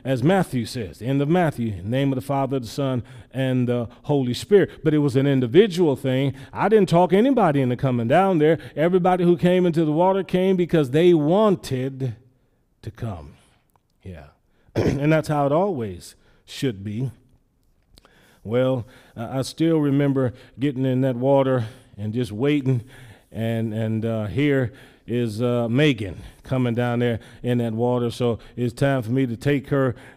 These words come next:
and, and dunk her. And, and right when I grabbed her to put her down there, then she reaches out with both legs and then clamps me and then grabs me around the neck. And she's trying to pull me down under the water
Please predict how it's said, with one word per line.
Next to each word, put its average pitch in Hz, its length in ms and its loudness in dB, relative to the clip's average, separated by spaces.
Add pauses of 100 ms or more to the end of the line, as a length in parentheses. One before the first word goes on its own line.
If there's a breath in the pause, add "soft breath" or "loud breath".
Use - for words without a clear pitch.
and, 120 120 -4
and 117 280 -2
dunk 143 300 0
her. 147 220 0 (200 loud breath)
And, 123 180 -2
and 117 260 -2
right 170 480 2
when 147 440 0
I 131 220 -6
grabbed 143 480 2
her 135 260 0 (240 loud breath)
to 120 100 -6
put 160 240 0
her 143 100 4
down 156 400 2
there, 127 280 2 (240 loud breath)
then 123 160 -2
she 160 200 0
reaches 147 440 0
out 147 240 0 (160 loud breath)
with 123 260 -2
both 143 300 0
legs 147 500 2 (140)
and 123 200 -2
then 131 180 0
clamps 185 520 0
me 135 300 0 (240 loud breath)
and 131 180 0
then 127 160 2
grabs 151 380 2
me 151 160 2
around 147 320 2
the 123 80 0
neck. 156 380 4 (360 loud breath)
And 123 220 -4
she's 156 220 0
trying 160 280 2
to 139 80 0
pull 160 300 2
me 156 160 6
down 151 320 2
under 147 280 2
the 131 120 0
water 151 480 6